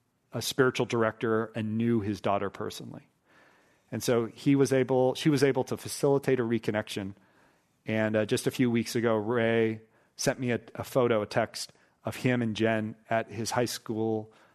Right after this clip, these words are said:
uh, or his daughter's high school graduation. And, uh, the mask was there, but the smile was right underneath it. You could just see it. And that, that was really poignant, that, uh, we could play a role in that reunion.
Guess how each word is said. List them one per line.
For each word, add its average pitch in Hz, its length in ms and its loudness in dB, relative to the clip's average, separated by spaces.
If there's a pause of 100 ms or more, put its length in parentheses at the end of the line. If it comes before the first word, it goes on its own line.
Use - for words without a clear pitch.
(120)
uh, 104 220 0
or 113 240 -6
his 113 380 -4
daughter's 117 340 2
high 117 120 0
school 110 240 -6
graduation. 101 640 -6 (920)
And, 104 220 -4
uh, 101 140 2
the 104 160 -10 (240)
mask 151 320 2
was 127 140 -2
there, 139 280 6
but 135 320 -6
the 110 80 -2
smile 123 540 2
was 113 240 -6
right 110 180 0
underneath 95 500 -6
it. 95 140 -14
You 113 100 -8
could 110 140 -6
just 104 220 -2
see 98 180 -2
it. - 140 -8 (560)
And 104 180 -4
that, 117 220 0
that 131 160 2
was 117 180 -4
really 117 360 2
poignant, 98 500 -8 (280)
that, 107 240 -6
uh, 101 120 -2
we 101 100 -4
could 92 140 -8
play 110 180 0
a 101 60 2
role 98 340 0
in 92 80 -6
that 95 260 -2
reunion. 95 680 -6